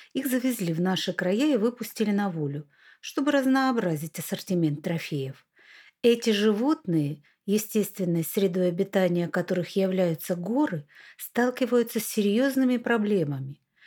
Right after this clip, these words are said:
В обычных условиях их копыта быстро стираются о камни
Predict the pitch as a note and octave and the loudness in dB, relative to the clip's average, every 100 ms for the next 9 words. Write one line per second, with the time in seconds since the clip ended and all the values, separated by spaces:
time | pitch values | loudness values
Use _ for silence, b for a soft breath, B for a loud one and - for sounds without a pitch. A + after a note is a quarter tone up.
0 | B B G3+ A3 C#4 C#4 C4+ C4+ C#4 B3+ | B B 2 4 4 2 0 0 -2 -4
1 | - E4 D#4 F#3+ E3+ A#3 A3 B3+ B3 F4+ | 0 0 2 0 -2 -4 0 0 2 -2
2 | F4+ E3+ F3 G3+ D#4 - - - - D#4 | 0 -4 -4 0 0 0 -10 -14 -2 2
3 | D4+ G3 D#3 - G3 F3 - E3+ D3+ D3 | 4 2 0 -4 -4 -4 -2 -2 0 -4